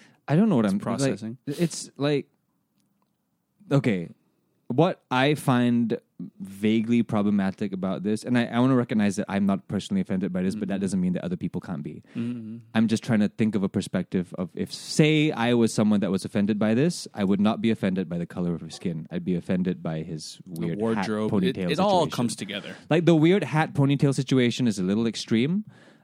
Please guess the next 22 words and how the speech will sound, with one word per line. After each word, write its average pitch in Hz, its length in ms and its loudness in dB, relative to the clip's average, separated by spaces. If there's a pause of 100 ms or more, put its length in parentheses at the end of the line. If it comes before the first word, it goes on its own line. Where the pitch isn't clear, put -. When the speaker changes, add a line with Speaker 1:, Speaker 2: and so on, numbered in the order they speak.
(120)
Speaker 1:
Um, 101 600 2
the 101 680 0
color 185 240 2
of 190 100 0
the 185 80 4
skin, 151 520 2 (200)
the - 180 -4
eyes, 120 600 2
everything 135 420 2
else, 110 640 0 (880)
it 117 120 2
makes 131 260 4
sense. 92 320 0
If 110 100 -6
you're 117 100 4
drawing 135 320 2
a 127 80 -2
cartoon 262 800 2 (500)
of 147 140 4
an 170 100 6
Asian 123 260 4
person, 101 540 2